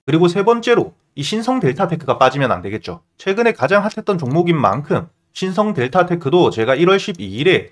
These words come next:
여러분들에게 장 전에 육만 원 이하 매수, 목표가는 십일만 오천 원. 아무래도 테마가 너무 강한 종목이다 보니까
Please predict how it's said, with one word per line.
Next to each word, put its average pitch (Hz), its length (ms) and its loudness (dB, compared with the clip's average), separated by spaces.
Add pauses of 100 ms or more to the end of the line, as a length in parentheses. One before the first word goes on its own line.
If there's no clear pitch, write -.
여러분들에게 123 600 -2
장 113 240 -6
전에 120 500 -4 (340)
육만 139 300 2
원 208 120 2
이하 160 160 6
매수, 131 260 -2
목표가는 135 720 0
십일만 196 420 0
오천 135 300 -4
원. 135 140 2 (420)
아무래도 190 340 0
테마가 254 320 2
너무 117 220 0
강한 131 420 -2
종목이다 139 540 2
보니까 104 540 2